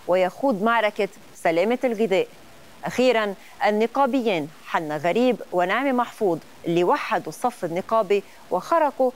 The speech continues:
الاصطفافات السياسية بالبلد. من اللحظة الأولى كانت المنافسة شديدة بين الجندي اللبناني والوزير وائل أبو فاعور.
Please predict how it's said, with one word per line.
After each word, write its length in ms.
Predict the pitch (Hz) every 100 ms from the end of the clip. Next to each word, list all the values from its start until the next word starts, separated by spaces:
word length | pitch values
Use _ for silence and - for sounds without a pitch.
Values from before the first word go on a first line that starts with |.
| - -
الاصطفافات 720 | 294 294 202 190 180 240 -
السياسية 600 | 175 - 156 151 196 233
بالبلد. 380 | 247 190 151 104 - - - - - - - -
من 140 | 247 294
اللحظة 360 | 320 427 381
الأولى 440 | 269 233 294 269 262 -
كانت 340 | 302 277 240
المنافسة 600 | 202 180 208 269 233 214
شديدة 540 | 190 190 185 262 226 208 - -
بين 360 | 202 349 359 277
الجندي 460 | 170 165 240 254
اللبناني 600 | 214 180 170 240 233 220 202 - -
والوزير 480 | 190 175 175 247
وائل 300 | 220 220 233
أبو 160 | - 208
فاعور. 380 | - 196 151